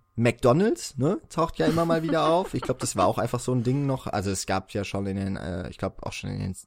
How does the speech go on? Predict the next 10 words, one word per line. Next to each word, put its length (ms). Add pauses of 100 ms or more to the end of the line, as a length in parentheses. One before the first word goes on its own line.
Ende 240
siebziger 440
Jahre 420
kam, 220
glaub 140
ich, 80
schon 120
McDonald's 440
nach 120
Deutschland. 540